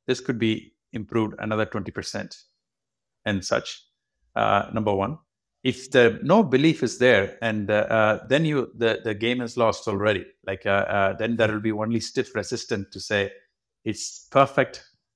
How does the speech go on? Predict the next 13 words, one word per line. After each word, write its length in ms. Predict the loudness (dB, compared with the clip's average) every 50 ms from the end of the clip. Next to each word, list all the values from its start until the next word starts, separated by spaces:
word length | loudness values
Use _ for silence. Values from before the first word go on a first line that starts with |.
| _ _
it 180 | -8 -8 -8 -12 -10
can't 320 | -2 2 2 2 2 2 0
go 180 | 0 0 0
below." 460 | 0 -2 -2 0 0 0 0 -2 -6 -14 _ _ _ _ _ _ -8
And 220 | -6 -6 -4 0
the 60 | 0
F 200 | 2 2 2 0
one 120 | 0 -2 -2
example 420 | -2 -2 -2 -2 -2 -2 -2 -4
is 120 | -4 -4
a 60 | -4 -4
good 140 | 0 0
example. 560 | 0 -2 -2 -2 -4 -4 -4 -4 -6 -6 -6